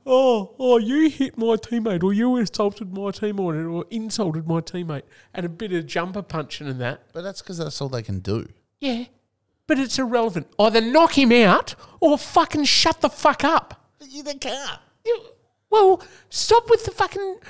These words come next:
Speaker 1: irrelevant jumper punch and flying the flag bullshit is my point. When the ball gets bounced next time,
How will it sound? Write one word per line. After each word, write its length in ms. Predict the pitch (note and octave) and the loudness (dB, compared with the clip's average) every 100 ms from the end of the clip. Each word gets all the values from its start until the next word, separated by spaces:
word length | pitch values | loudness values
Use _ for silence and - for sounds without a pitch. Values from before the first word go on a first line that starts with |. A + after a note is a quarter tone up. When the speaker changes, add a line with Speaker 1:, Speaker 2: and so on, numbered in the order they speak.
| - _ _ | -20 _ _
Speaker 1:
irrelevant 920 | E4 D4 B3+ D#4+ F4 E4 B3+ B3 - - | 2 2 4 4 6 4 2 -2 -6 -2
jumper 360 | C#4+ D#4+ D#4 | 0 2 0
punch 440 | D4+ - C4+ B3+ - | 0 -2 -2 -2 -6
and 160 | A#3+ | -6
flying 400 | - C4 C4 C4+ | -4 2 4 4
the 60 | A#3+ | 2
flag 420 | - A#3+ C#4 C4 | 0 2 2 2
bullshit 440 | C4+ G3 - C#3 - | 2 2 0 -2 -4
is 200 | G#3+ E3 | -6 -2
my 280 | F#3 F#3+ B3+ | 0 2 0
point. 360 | B3+ - G3 - _ - - _ - | -2 -8 -10 -10 _ -20 -20 _ -4
When 220 | B3+ F4+ | 0 0
the 60 | F#4 | 0
ball 300 | A3+ C#4+ E4+ | 4 4 4
gets 220 | D#4+ - | 0 0
bounced 340 | A#3+ G#3+ E3+ | 0 0 0
next 260 | F#3 E3 - | 0 0 -2
time, 300 | D#3+ E3 | -2 -2